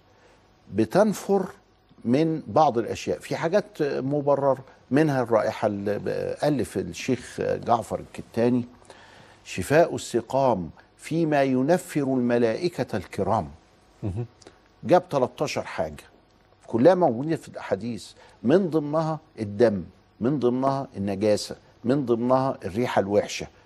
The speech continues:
Speaker 1: من ضمنها المخاصمة، لما يكون أهل البيت متخاصمين والملائكة ت-، تيجي كده تشوف البيت ده، ها،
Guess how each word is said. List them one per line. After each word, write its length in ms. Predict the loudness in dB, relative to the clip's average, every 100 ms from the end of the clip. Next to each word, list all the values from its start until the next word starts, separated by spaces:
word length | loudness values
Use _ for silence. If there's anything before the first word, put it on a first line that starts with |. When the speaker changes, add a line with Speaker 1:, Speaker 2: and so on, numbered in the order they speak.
| _
Speaker 1:
من 240 | 0 0 2
ضمنها 540 | 0 4 2 2 -2 -8 -20 -20 -20 -20 -20 _ _ _ -6
المخاصمة، 760 | -4 -4 0 0 0 -6 -10 -10 -4
لما 200 | -2 -2
يكون 320 | -2 -2 0
أهل 260 | 0 -2 -2
البيت 320 | -2 -4 -4
متخاصمين 840 | -6 -2 -4 -2 -2 0 0 -2 -6 -16 -8
والملائكة 520 | 0 2 6 6 4 0
ت-، 100 | -2
تيجي 380 | -4 -2 -2
كده 340 | 4 6 6 2 -4 -20 _
تشوف 340 | -4 0 2 2
البيت 360 | -2 4 4
ده، 260 | 6 4 2 -2 _ _ _ _ _ _ _ _ _ _ 2
ها، 220 | 4 4